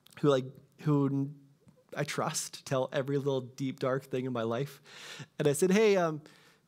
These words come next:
hey man, uh, I wanna do this full confessional, and, um, I think we need it done, done, like, forty-five minutes." He goes, "Oh man, that's gonna take, like, hours."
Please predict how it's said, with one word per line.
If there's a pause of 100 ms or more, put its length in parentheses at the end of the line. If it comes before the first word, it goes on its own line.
(160)
hey
man, (100)
uh, (680)
I
wanna
do
this (420)
full
confessional, (400)
and,
um, (300)
I
think
we
need
it
done,
done,
like,
forty-five
minutes." (1200)
He
goes,
"Oh
man,
that's
gonna
take,
like,
hours."